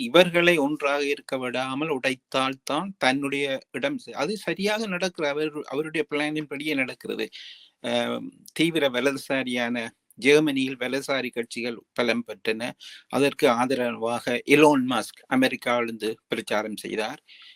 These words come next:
அதே மாதிரி பிரான்சில் இவர் வரப்போறார் என்றவுடன் லுபெனுக்கு ஆதரவாக எலோன் மஸ்க் கதைத்திருந்தார். ஆகவே இதே மாதிரி பல நாடுகளில் குழப்பங்களை ஏற்படுத்தி இப்பொழுது ஐரோப்பா, அஹ்,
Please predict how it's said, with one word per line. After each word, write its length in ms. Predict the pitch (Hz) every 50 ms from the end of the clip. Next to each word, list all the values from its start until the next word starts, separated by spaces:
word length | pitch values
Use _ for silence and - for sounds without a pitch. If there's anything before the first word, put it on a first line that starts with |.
| _ _
அதே 220 | - 113 113 135 131 131
மாதிரி 320 | 131 127 120 123 127 120 120
பிரான்சில் 560 | - - 135 143 165 160 - - 147 135 123 - _ _ _ _ _ _ _ -
இவர் 200 | 127 131 139 127
வரப்போறார் 680 | 120 127 123 135 135 - 139 135 131 135 131 127 123 123
என்றவுடன் 480 | 120 117 113 120 120 113 123 123 113
லுபெனுக்கு 600 | 117 139 147 143 - - 131 131 131 123 - - 113
ஆதரவாக 580 | 117 120 120 127 120 123 113 110 110 113 113 110 104 - _ _
எலோன் 320 | - 147 143 143 131 120 117
மஸ்க் 260 | 117 110 - - -
கதைத்திருந்தார். 760 | 120 104 107 107 - - 101 92 92 90 104 104 110 143 - _ - - - - - - _ _ _ _ - _ -
ஆகவே 360 | 120 127 135 127 113 120 143 175 156 _ _ -
இதே 300 | 143 139 - 180 180 185 175
மாதிரி 420 | 151 139 131 127 127 123 135 175 - _
பல 280 | - 127 120 135 143 135
நாடுகளில் 600 | 123 120 120 120 120 120 120 123 143 175 170 -
குழப்பங்களை 560 | 131 123 127 - - 123 117 123 123 113 110
ஏற்படுத்தி 560 | 113 113 98 - 110 107 110 - - - 170 214 - - - - - -
இப்பொழுது 400 | - 127 - - 151 151 156 147 139
ஐரோப்பா, 560 | 123 127 135 139 139 135 131 _ - 131 139 160 170 - _ _ _ _ _ _ _ _ _ -
அஹ், 280 | - 117 123 - -